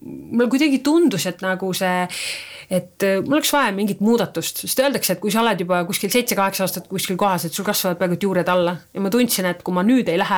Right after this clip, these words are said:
ära, siis ma, siis ma, noh, ma jäängi sinna ühte kohta ja võib-olla oli natuke see hirm ka. Ja, ja niipea, kui ma sain selle välja öeldud, äh, siis praktiliselt, ähm, äh, pool tundi hiljem, äh, äh, võttis minuga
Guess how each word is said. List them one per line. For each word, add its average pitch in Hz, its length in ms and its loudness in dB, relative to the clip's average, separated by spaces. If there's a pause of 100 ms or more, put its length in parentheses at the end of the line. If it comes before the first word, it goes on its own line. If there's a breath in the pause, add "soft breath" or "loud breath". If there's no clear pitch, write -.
ära, 180 240 0
siis - 280 -4
ma, 180 260 0 (100)
siis - 480 -4
ma, 196 180 2 (100)
noh, 160 200 -2
ma 208 80 2
jäängi 208 400 0
sinna 175 160 0
ühte 190 280 -2
kohta 180 400 0
ja 196 80 0
võib-olla 214 320 2
oli 202 120 2
natuke 185 280 -6
see 180 120 2
hirm 196 320 2
ka. 185 160 2 (720 loud breath)
Ja, 196 480 0
ja 202 160 -2
niipea, 233 480 4
kui 196 160 -6
ma 180 280 2
sain 190 280 0
selle 170 440 -2
välja 196 340 2
öeldud, 370 300 -2 (240)
äh, 185 240 0
siis 180 200 -2
praktiliselt, 196 800 -2
ähm, 175 540 0 (680)
äh, 180 360 2 (240)
pool 196 160 0
tundi 185 280 -2
hiljem, 185 300 2 (420 loud breath)
äh, 175 1300 0 (200)
äh, 180 200 -2
võttis 180 340 -6
minuga 175 180 0